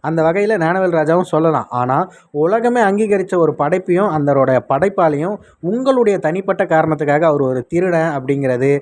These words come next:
வேலை தெரியாதவர் என கொச்சைப்படுத்துறதெல்லாம் ஏற்புடையதே கிடையாது. உங்க பேட்டி முழுக்க நான் பார்த்தேன். உங்களுடைய உடல் மொழியும் பேச்சு திமிரும் வக்கிரமா இருந்துச்சு. நீங்க தயாரிச்ச இருட்டு அறையில் முரட்டு குத்து திரைப்படத்தை அளவுகோலை வைத்து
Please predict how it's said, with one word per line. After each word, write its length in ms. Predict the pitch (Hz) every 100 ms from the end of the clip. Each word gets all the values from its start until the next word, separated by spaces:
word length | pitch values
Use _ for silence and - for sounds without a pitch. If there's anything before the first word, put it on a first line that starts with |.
| - -
வேலை 340 | 139 160 202 196
தெரியாதவர் 500 | 175 160 151 151 156
என 180 | 143 123
கொச்சைப்படுத்துறதெல்லாம் 1040 | - - 214 196 170 156 143 165 185 147 175
ஏற்புடையதே 480 | 170 165 151 165 170
கிடையாது. 460 | 139 131 127 175
உங்க 160 | 190 139
பேட்டி 440 | 175 196 190 170 - _
முழுக்க 380 | 165 196 233 220
நான் 200 | 180 143
பார்த்தேன். 460 | 135 143 160 156 190
உங்களுடைய 420 | 160 143 135 127
உடல் 280 | 127 156 165
மொழியும் 380 | 156 151 165
பேச்சு 320 | 170 170 175 156
திமிரும் 380 | 143 135 185
வக்கிரமா 520 | 135 131 - 202 185 170
இருந்துச்சு. 640 | 135 120 - 135 120 95 - - -
நீங்க 380 | 151 220 233
தயாரிச்ச 640 | 196 160 175 185 175 180 190
இருட்டு 380 | 160 196 208 202
அறையில் 240 | 160 160
முரட்டு 340 | 143 147 160 156
குத்து 240 | 151 151
திரைப்படத்தை 580 | 147 151 175 165 147 147
அளவுகோலை 640 | 175 127 151 185 170 156 143
வைத்து 360 | 151 156 247